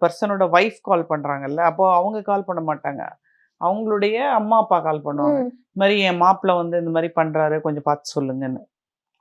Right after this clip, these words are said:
Speaker 1: இன்னைக்கு வந்து ஒய்ஃபை கூப்பிட்டு, ஆ, "டிடெக்ட் பண்ணி கொடுங்க" அப்படின்னு கேக்குறாங்க. So இது ஒரு மேஜர்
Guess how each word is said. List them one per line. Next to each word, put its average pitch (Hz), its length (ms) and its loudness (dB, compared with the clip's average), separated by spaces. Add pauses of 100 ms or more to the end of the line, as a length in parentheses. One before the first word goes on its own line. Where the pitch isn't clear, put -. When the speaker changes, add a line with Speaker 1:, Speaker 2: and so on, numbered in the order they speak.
(320)
Speaker 1:
இன்னைக்கு 196 340 0
வந்து 214 300 4
ஒய்ஃபை 220 320 4
கூப்பிட்டு, 233 440 0 (540)
ஆ, 170 60 2
"டிடெக்ட் 170 440 2
பண்ணி 147 240 -2
கொடுங்க" 143 400 -4
அப்படின்னு 139 300 -4
கேக்குறாங்க. 127 460 -4 (380)
So 208 260 0
இது 190 340 0
ஒரு 202 200 4 (420)
மேஜர் 202 500 2